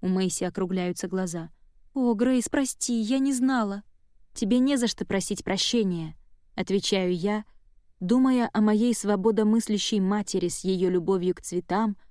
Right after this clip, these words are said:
поэзии — и поеданию оладий в полночь. Да, обычно мне бывает грустно думать о ней, но трудно грустить в её день рождения.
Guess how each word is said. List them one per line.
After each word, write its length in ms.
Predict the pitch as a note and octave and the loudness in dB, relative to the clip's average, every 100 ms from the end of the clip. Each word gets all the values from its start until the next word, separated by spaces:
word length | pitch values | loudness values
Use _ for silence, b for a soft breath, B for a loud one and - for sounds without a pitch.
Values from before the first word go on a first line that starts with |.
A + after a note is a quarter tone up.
| _ - | _ -4
поэзии — 680 | F#3+ F3+ A3 G#3+ G3 F#3+ - - - - _ | 0 2 2 2 0 -2 -4 -18 -20 -20 _
и 60 | A3+ | 0
поеданию 760 | C#4+ C4+ B3+ D4 D4+ E4 D#4+ D4 | 2 4 4 2 2 2 2 2
оладий 360 | G#3 G#3+ A3 | 0 0 -2
в 60 | G#3+ | -6
полночь. 560 | - E3 E3 E3 - - - - _ _ _ _ _ _ | -6 -6 -6 -10 -14 -18 -20 -20 _ _ _ _ _ _
Да, 420 | G3 C#4 C#4+ G3+ | 2 4 4 4
обычно 640 | F#3 A3 - G#3+ G#3+ G#3 - | 4 2 2 2 2 0 0
мне 240 | G#3 G#3 | 2 4
бывает 400 | G3 G3+ G#3+ G3+ | 4 2 2 2
грустно 420 | F3+ A3 G#3 F#3+ | 0 0 0 -4
думать 380 | E3+ E3+ E3 D#3+ | -2 -2 -2 -6
о 60 | E3+ | -6
ней, 280 | E3 E3+ - _ _ - - _ - | -6 -8 -12 _ _ -20 -20 _ -6
но 140 | G#3 A3 | 0 0
трудно 360 | - E4 A3+ | 4 4 4
грустить 420 | F#3 G#3 - G#3 | 2 0 0 -4
в 40 | F3+ | 0
её 300 | F#3 F#3 F#3 | 0 2 0
день 200 | F3+ F#3 | 0 0
рождения. 640 | G3 F3+ G3 F3+ D#3+ D3+ | -2 -2 -4 -4 -6 -10